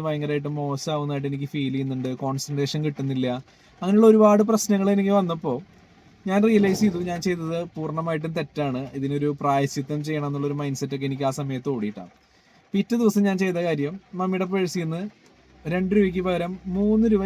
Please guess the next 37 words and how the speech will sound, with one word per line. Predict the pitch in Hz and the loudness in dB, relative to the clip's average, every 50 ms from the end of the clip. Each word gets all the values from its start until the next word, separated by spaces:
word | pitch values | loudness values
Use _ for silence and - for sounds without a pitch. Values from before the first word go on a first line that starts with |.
| 190 - | 2 0
ഇഷ്കി | - - - 185 175 185 | 0 -2 -2 -2 -2 0
കൊണ്ടുപോവാണ്. | 185 170 151 147 139 131 113 98 - _ _ _ _ _ _ _ _ _ _ - - | 0 2 2 2 2 2 -2 -6 -10 _ _ _ _ _ _ _ _ _ _ -6 -2
മൂന്ന് | 180 196 214 226 233 | 2 4 4 4 4
രൂപ | 233 220 | 4 2
ഇഷ്കി | - - 214 208 208 | 2 4 4 4 6
കൊണ്ടായിട്ട് | 220 214 196 196 190 175 196 196 190 | 6 4 4 2 2 0 0 0 0
ഞാൻ | 185 185 190 | 0 0 -2
ആ | 185 175 | -2 0
ചേട്ടൻ്റെ | 190 185 180 175 170 175 180 | 0 -2 -2 -2 -2 -2 -2
കയ്യിൽ | 175 175 175 175 170 | -2 -2 -2 -4 -4
മൂന്ന് | 170 170 175 185 180 | -6 -4 -2 -2 -2
രൂപ | 185 185 180 190 | 0 -2 -2 -2
കൊടുത്തിട്ട്, | 185 160 143 156 147 139 123 131 196 - - _ _ _ _ _ _ - 156 | -2 -4 -4 -6 -6 -6 -6 -8 -8 -12 -16 _ _ _ _ _ _ -8 -6
ഞാൻ | 165 185 185 | -2 0 2
പറഞ്ഞൊന്നുമില്ല, | 220 202 202 202 226 240 247 254 226 185 165 190 208 - _ - 160 | 4 4 4 4 4 4 4 4 4 4 4 2 -2 -4 _ -6 -4
ഇന്നലെ | 160 165 170 185 185 | -4 -2 -2 -2 2
ഉണ്ടായ | 180 180 185 196 202 | 2 2 2 4 2
കാര്യങ്ങളൊന്നും | 190 180 185 185 190 196 190 202 202 | 2 2 0 -2 -2 0 0 2 2
പറഞ്ഞിട്ടില്ല, | 214 190 180 180 180 185 170 143 151 208 - _ _ _ _ _ - 190 185 | 2 2 0 0 -2 0 0 0 -2 -2 -6 _ _ _ _ _ -8 -2 2
മൂന്ന് | 196 214 226 233 233 | 4 4 4 6 6
രൂപ | 233 233 233 233 | 6 4 4 4
കൊടുത്തിട്ട് | 233 214 196 196 190 175 180 190 196 202 220 233 - _ - - _ _ _ - 175 | 4 2 2 0 -2 -2 -2 -2 -2 -2 -4 -6 -12 _ -20 -20 _ _ _ -8 -4
ഞാൻ | 175 180 190 190 | -2 0 0 0
ആ | 190 185 190 | 0 2 2
ഭരണി | 185 185 180 185 196 202 | 0 0 0 2 2 2
തുറന്നിട്ട് | 202 190 180 175 165 165 175 175 170 | 2 2 0 -4 -4 -4 -4 -4 -4
അതിൽ | 170 165 | -4 -4
നിന്ന് | 165 165 165 165 165 156 160 | -6 -6 -6 -6 -4 -4 -2
രണ്ട് | 160 170 175 185 196 214 220 | -2 -2 -2 0 2 4 4
ബൂമർ | 208 185 160 147 143 | 4 2 0 -2 -4
എടുത്തിട്ട് | 139 139 139 135 135 131 | -4 -4 -4 -4 -4 -4
വരാണ്. | 113 107 98 95 80 _ _ _ _ _ _ _ - - | -4 -4 -6 -8 -12 _ _ _ _ _ _ _ -18 -10
അപ്പോൾ | - 233 233 | -4 -2 0
ഇത് | 214 254 226 277 | 0 0 0 0
പുള്ളിക്കാരൻ | 247 233 226 208 220 214 220 226 226 220 | 2 2 2 4 4 4 4 4 4 4
നോട്ട് | 208 202 196 180 - 226 | 4 4 2 2 4 4
ചെയ്തെന്നുള്ള | 208 196 202 196 196 196 196 190 | 4 4 4 2 0 0 -2 -2